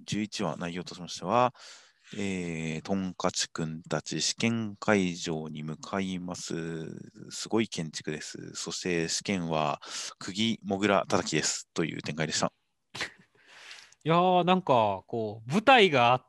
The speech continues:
Speaker 2: て、各国の首脳陣とかが見てるっていうと、すごいナルトの中忍試験感を感じるねっていう。
Speaker 1: はは、確かに、ナルトの中忍試験も舞台で戦う展開ありましたね。
Speaker 2: いやー、だからなんか、ね、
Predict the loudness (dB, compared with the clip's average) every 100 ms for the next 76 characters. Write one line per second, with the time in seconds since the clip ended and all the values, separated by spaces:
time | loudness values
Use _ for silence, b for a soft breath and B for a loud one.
0 | _ -8 -8 -8 -10 -10 0 2 4 2
1 | 2 4 8 8 6 0 -4 -8 -4 0
2 | 2 2 -2 -8 -10 -8 2 6 6 8
3 | 6 6 4 2 4 4 6 4 4 4
4 | 2 0 -4 -4 -4 -4 -6 -12 -12 -14
5 | _ _ _ _ _ _ _ 8 10 6
6 | B B B -4 2 2 4 2 2 4
7 | 4 4 -2 0 -2 -2 -4 -4 -4 -4
8 | 0 4 4 4 0 -2 -2 -2 -2 -2
9 | -2 -2 -4 -8 -12 -18 -20 _ _ _
10 | _ -2 2 2 2 0 -2 -2 -2 0
11 | 0 0 -4 _ _ -4 -2 -2